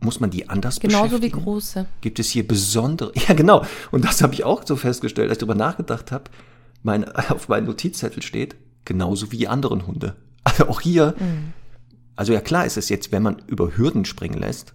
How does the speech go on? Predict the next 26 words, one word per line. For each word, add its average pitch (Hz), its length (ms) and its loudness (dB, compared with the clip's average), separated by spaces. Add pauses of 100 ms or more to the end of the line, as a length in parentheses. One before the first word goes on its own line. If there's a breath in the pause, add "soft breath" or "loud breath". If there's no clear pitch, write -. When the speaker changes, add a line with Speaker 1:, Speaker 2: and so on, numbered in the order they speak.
Speaker 1:
Stichwort - 380 -6
Agility 104 380 -4
und - 120 -8
Co., 123 400 -2 (680 loud breath)
glaube 87 300 -4
ich - 80 -6
schon, 98 260 0
dass 104 160 -2
man - 160 -6
jetzt - 280 -6
die 92 100 -12
Hürde 104 320 -2
dann 90 240 -4
anders 87 300 -6
einstellen - 500 -2
muss. - 280 -8 (280)
Weil - 220 -2
<laughs> - 140 8
die - 220 4
Größe - 420 4
Speaker 2:
Ja. 101 40 4
Speaker 1:
ja 101 60 4
schon 104 220 0
verhindert 107 440 2
einen 95 160 0
Sprung. 113 460 0